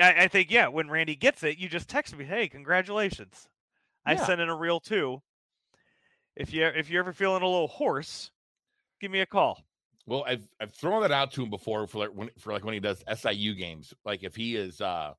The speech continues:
Speaker 2: gonna be on play-by-play,
Speaker 1: Mm-hmm.
Speaker 2: if he need, 'cause sometimes he does play-by-play, sometimes he does the, uh,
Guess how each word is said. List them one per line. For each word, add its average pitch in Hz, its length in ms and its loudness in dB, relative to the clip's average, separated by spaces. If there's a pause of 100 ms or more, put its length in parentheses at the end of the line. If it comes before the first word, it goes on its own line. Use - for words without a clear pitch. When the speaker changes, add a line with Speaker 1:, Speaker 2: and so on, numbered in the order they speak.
(280)
Speaker 2:
gonna 117 120 -4
be 113 120 -2
on 92 120 -6
play-by-play, 113 840 -2 (320)
Speaker 1:
Mm-hmm. 127 340 -18
Speaker 2:
if 127 80 -14
he 120 120 -10
need, 107 200 -12
'cause 98 140 -14
sometimes 170 260 0
he 123 60 0
does 107 180 -2
play-by-play, 113 460 -2
sometimes 123 400 -8
he 113 80 -8
does 104 360 -4
the, 98 360 -8
uh, 78 320 -8